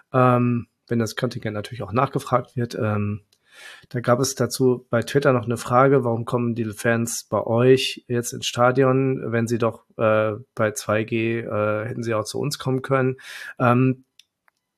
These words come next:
ich würde jetzt einfach mal sagen, und, äh, auf die Diskussion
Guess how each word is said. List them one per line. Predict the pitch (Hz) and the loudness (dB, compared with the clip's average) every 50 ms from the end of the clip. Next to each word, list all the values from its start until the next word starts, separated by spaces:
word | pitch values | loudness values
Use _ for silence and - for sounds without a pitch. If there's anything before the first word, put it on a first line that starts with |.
| _ _ | _ _
ich | _ - 147 143 - - 143 123 | _ 2 2 2 0 -2 -4 2
würde | 117 139 156 156 156 | 6 6 8 8 8
jetzt | 139 135 131 135 - - | 8 8 6 4 0 -4
einfach | - 131 123 131 123 | -4 -2 -2 0 0
mal | 120 123 123 120 | 2 2 2 2
sagen, | 117 123 120 127 127 135 135 135 135 | 4 4 6 6 6 4 2 0 -2
und, | - 127 123 123 123 117 120 - | -2 0 0 0 -2 -2 -4 -4
äh, | - 123 120 120 | -2 0 0 2
auf | 123 123 120 - - _ | 2 0 -2 -2 -6 _
die | - 123 117 | -4 -4 0
Diskussion | 113 127 127 - - 131 123 - - 127 127 135 127 131 | 2 2 0 0 0 -2 -2 0 2 2 2 2 0 -4